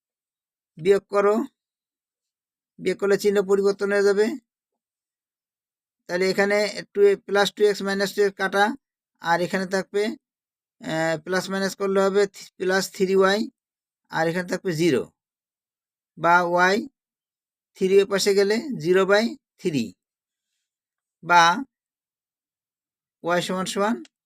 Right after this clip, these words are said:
জিরো। এখানে দেখো, আমার আর মান বের করার দরকার নাই, কারণ আমি ওয়াই এর মান পাইছি জিরো, আর আমার মান বের করতে হবে এক্স ওয়াই এর মান। তাহলে আমি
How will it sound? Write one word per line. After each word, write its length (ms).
জিরো। 260
এখানে 320
দেখো, 240
আমার 180
আর 100
মান 200
বের 160
করার 220
দরকার 220
নাই, 120
কারণ 260
আমি 140
ওয়াই 180
এর 140
মান 180
পাইছি 280
জিরো, 240
আর 160
আমার 220
মান 200
বের 160
করতে 180
হবে 180
এক্স 160
ওয়াই 120
এর 120
মান। 120
তাহলে 280
আমি 100